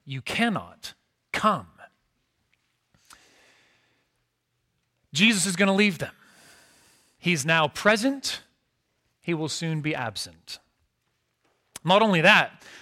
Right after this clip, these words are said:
but Jesus tells Peter, the boldest of the disciples, that he, Peter, is going to betray Jesus. Look at verse thirty-eight of chapter thirteen.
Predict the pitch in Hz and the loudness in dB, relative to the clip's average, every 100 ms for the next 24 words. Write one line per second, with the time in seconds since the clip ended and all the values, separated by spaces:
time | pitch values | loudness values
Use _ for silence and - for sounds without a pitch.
0 | - - - - - 180 190 254 240 226 | -20 -20 -20 -20 0 2 4 4 4 4
1 | 196 - 208 269 208 202 165 185 285 262 | 4 2 4 6 6 4 4 4 4 2
2 | 180 196 156 170 170 185 170 190 240 190 | 4 4 4 0 2 4 4 2 4 4
3 | 175 254 302 240 254 294 254 277 226 180 | 4 4 4 4 2 4 2 2 0 4
4 | 254 277 240 247 247 254 214 269 285 269 | 4 4 2 2 4 4 4 0 0 -2
5 | 160 - - - - - - 202 208 202 | -4 -6 -8 -10 -20 -20 0 2 4 4
6 | 214 233 226 247 285 196 202 170 170 185 | 4 4 6 6 4 6 4 4 -2 -2
7 | 170 170 151 | -2 -2 -4